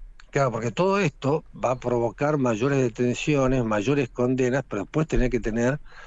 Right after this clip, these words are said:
establecimientos penitenciarios que puedan contener,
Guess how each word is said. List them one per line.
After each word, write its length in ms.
establecimientos 1040
penitenciarios 840
que 160
puedan 320
contener, 760